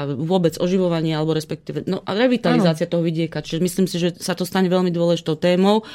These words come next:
Speaker 1: a možno to práve potom aj v parlamente vyvolá väčší záujem a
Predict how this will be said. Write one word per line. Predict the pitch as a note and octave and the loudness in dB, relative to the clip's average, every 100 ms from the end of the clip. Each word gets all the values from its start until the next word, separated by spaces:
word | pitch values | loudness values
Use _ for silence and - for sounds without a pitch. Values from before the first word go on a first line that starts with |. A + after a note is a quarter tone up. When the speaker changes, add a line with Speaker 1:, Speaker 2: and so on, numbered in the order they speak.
| - - | -16 -4
Speaker 1:
a | D#3+ | 2
možno | G3+ G#3 G#3+ | 4 4 2
to | A3 | 0
práve | G#3+ F#3 E3+ | 0 2 2
potom | E3+ E3+ E3+ | 0 0 0
aj | D#3+ F3 G3 | 2 2 2
v | |
parlamente | G3 F3+ F3 E3+ E3 | 2 2 4 2 2
vyvolá | D#3 E3+ E3+ E3 D#3 D3+ | 0 0 2 2 2 0
väčší | D#3 E3+ F3+ | 0 0 0
záujem | F3 F3+ F3+ F3 F3 E3+ | 0 2 2 4 2 2
a | D3+ D3 | 0 -2